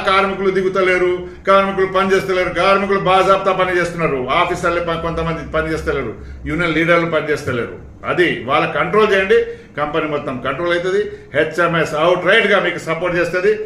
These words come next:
ప్రొడక్షన్ రావాలి, జీతాలు మంచిగా రావాలి, ప్లేడేలు రావాలి, పీహెచ్డీలు రావాలి.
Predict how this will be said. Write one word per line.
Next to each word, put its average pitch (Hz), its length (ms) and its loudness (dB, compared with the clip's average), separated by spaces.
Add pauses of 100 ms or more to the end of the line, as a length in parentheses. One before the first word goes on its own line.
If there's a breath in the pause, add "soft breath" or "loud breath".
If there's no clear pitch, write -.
(320 loud breath)
ప్రొడక్షన్ 180 460 0
రావాలి, 185 400 4
జీతాలు 170 400 0
మంచిగా 170 360 -2
రావాలి, 185 280 2
ప్లేడేలు 165 480 0
రావాలి, 180 340 2
పీహెచ్డీలు 170 540 -2
రావాలి. 180 400 2